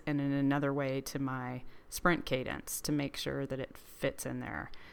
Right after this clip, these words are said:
I wanna stop and think about what is my feedback. Um, and that's kind of the place where I say,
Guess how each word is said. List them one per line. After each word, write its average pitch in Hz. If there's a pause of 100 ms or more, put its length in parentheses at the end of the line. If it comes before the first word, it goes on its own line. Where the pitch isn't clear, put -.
(440)
I 156
wanna 196
stop 151
and 151
think 151
about 139 (880)
what 160
is 151
my 139
feedback. - (500)
Um, 143 (260)
and 156
that's 196 (480)
kind 175
of 156
the 151
place 156
where 143
I 135
say, 131